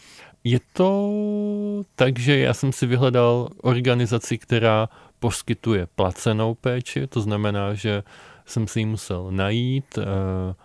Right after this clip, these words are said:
musel jsem projít jakýmsi přijímacím řízením, jestli splňuju jejich podmínky a teďka zároveň teda za mnou chodí asistenti v podstatě každý den,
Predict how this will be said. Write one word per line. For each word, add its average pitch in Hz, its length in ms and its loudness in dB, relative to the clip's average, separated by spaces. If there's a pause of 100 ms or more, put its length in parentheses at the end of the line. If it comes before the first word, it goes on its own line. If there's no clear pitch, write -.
musel 107 260 -4
jsem 104 220 -4
projít 98 420 -6
jakýmsi 101 600 -2 (160)
přijímacím 104 640 0
řízením, 107 840 0 (300)
jestli - 220 -6
splňuju 101 600 -2
jejich 104 240 -6
podmínky 113 720 -4 (520)
a 95 640 2 (1080)
teďka 104 460 0 (180)
zároveň 98 760 0 (100)
teda 98 260 0 (500)
za 107 160 -2
mnou 101 180 -2
chodí 98 360 -2
asistenti - 500 -4
v - 60 -14
podstatě 101 380 -6
každý 90 380 -2
den, 113 380 -2